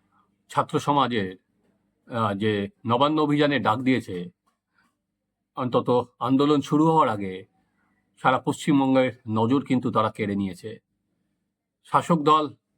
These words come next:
বা সরকার যে এই আন্দোলন ঘিরে কতটা চাপের মধ্যে আছেন, তাদের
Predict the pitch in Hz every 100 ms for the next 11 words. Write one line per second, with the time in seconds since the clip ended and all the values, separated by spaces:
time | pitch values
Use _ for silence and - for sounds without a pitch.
0 | _ 123 123 - 143 135 127 95 87 -
1 | _ _ _ _ _ 127 139 156 165 143
2 | 135 139 147 151 127 135 104 92 - _
3 | - 143 165 156 - 127 160 147 143 135
4 | 117 - 98 95 - _ _ _ - 117
5 | 120 190